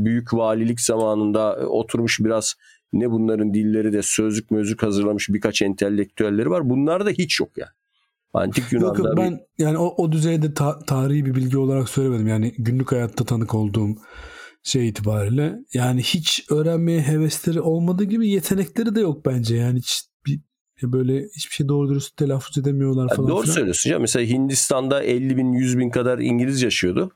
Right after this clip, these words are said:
Speaker 1: Şey kolonyal dönemde. Kaç tanesi üç beş Hintçe kelime
Speaker 2: <laughs>
Speaker 1: öğrenmiştir? Hemen
Speaker 2: Elli
Speaker 1: hemen
Speaker 2: tanesi
Speaker 1: hiçbiri
Speaker 2: biliyor mudur acaba? Tabii.
Speaker 1: Ya hiçbiri öğrenmemiştir yani. Gerek görmemiştir. Bunlarda da böyle bir hava var yani Helenlerde de. Bir de egemenler yani. Hani niye öğreneyim ki?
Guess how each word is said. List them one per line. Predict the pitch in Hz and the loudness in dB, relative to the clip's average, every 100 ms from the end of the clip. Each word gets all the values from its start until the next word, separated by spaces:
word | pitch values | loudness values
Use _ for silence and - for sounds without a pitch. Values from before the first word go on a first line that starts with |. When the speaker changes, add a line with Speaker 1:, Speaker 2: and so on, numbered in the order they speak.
| _ | _
Speaker 1:
Şey | - 101 92 | -2 -2 0
kolonyal | 101 104 101 104 95 | -2 0 0 0 0
dönemde. | 95 92 113 80 - | 0 0 0 -2 -4
Kaç | - 139 - | -4 -2 0
tanesi | 120 107 - 104 | 0 0 0 0
üç | 98 104 110 | -2 -2 -2
beş | 104 - | -2 -2
Hintçe | 107 104 - 98 | -2 -2 -4 -2
kelime | 101 101 | 0 0
Speaker 2:
<laughs> | 101 | 0
Speaker 1:
öğrenmiştir? | 98 98 - - - _ _ _ - | 0 0 -2 -4 -8 _ _ _ -2
Hemen | 120 | 0
Speaker 2:
Elli | 127 | 2
Speaker 1:
hemen | 139 | 0
Speaker 2:
tanesi | 147 131 | 0 0
Speaker 1:
hiçbiri | 120 147 | 0 2
Speaker 2:
biliyor | 151 156 | 2 0
mudur | 135 127 | 0 0
acaba? | 117 110 107 107 | 0 0 0 -2
Tabii. | - | -2
Speaker 1:
Ya | 92 127 | 0 0
hiçbiri | 120 - 120 | 0 0 0
öğrenmemiştir | 151 143 143 135 87 - - | 2 0 0 0 -2 -4 -4
yani. | - - - | -2 -2 0
Gerek | 98 107 - | 0 0 -2
görmemiştir. | 123 95 82 208 170 | 0 0 0 -2 0
Bunlarda | 143 151 151 151 | 2 2 0 0
da | |
böyle | 143 139 | 0 0
bir | 139 | 0
hava | 113 127 | 2 2
var | 127 127 | 0 0
yani | 113 71 | 0 -2
Helenlerde | 73 90 90 90 90 95 | -2 0 0 0 0 0
de. | 147 214 _ _ _ _ _ _ | -2 -4 _ _ _ _ _ _
Bir | 131 | -2
de | 143 | 0
egemenler | 117 143 147 143 123 67 | 0 0 0 0 -2 -4
yani. | - - | -6 -4
Hani | 76 98 | 0 0
niye | 117 123 | 2 2
öğreneyim | 113 92 92 | 0 0 0
ki? | - | -4